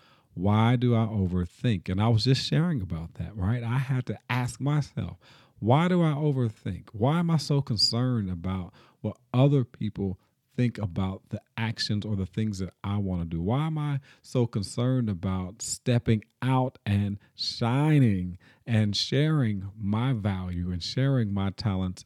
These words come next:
and my gifts?" Tony says, "To overcome your limiting beliefs, you need to first identify them. Then you can catch yourself when you start telling yourself these negative stories and replace them with positive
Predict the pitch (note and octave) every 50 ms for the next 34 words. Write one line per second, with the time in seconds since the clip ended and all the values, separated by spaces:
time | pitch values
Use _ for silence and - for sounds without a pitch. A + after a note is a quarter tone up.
0 | _ _ G2 F#2+ G2 F#2+ F#2+ F#2 F#2 F#2+ F#2+ F#2 - _ _ _ _ _ _ _
1 | - F#2 F2 F2+ F2+ F#2 F2+ F2+ F2 F2+ F2+ F#2+ G#2 _ _ _ _ - _ _
2 | _ - G#2 G2 F2 E2 - _ - - - - - - _ _ _ _ _ _
3 | _ _ _ _ _ _ _ - - D#3 D#3+ E3 D3+ - - C3 B2 A2+ - -
4 | A#2+ - - - E3+ F#3+ F#3+ F#3+ F3+ - - D3+ B2 B2 A#2+ A2+ A2 A2 G#2+ A2
5 | B2 C3+ D3 C#3 C3 B2 A#2 G#2 G2+ G2 G2+ G#2 G2+ G2+ - - C3+ C3+ B2+ A#2+
6 | A2 - - E2+ - - - - C3 C#3 D3+ D#3 - - - A2 F#2 E2 D#2+ G2+
7 | A2 B2+ C3+ A#2 - - F2+ E2 E2+ F2 F2+ D#2+ D2+ C2 C#2 - - _ _ _
8 | - _ _ _ _ _ _ _ G#2 F#2+ F#2+ C3 C#3 D3+ D#3+ E3+ E3 D3 D3 C#3
9 | - - G#2 G2 F2+ - - - C#3 C#3 C#3 - - C3 A#2+ - - B2 A2+ A2
10 | G#2+ - - G2+ G2 F#2 F2+ F2 - - G#2+ G#2 G2 F#2 - - B2 B2+ C3 B2+
11 | A2+ G2 G2 F#2 - - G2 F2+ E2+ F2 F2 G2 F#2+ F#2 F#2+ F#2+ G2 G#2 A2 A#2+
12 | B2+ B2+ B2+ A#2 B2+ - - - F#2 F2 E2 E2 E2+ E2 - - - F2 E2+ E2+
13 | - - F2 A2 A2 G#2 - - A2 A2 G#2+ G2 E2+ - - - - F#2 F#2 F#2
14 | F2 - - F2+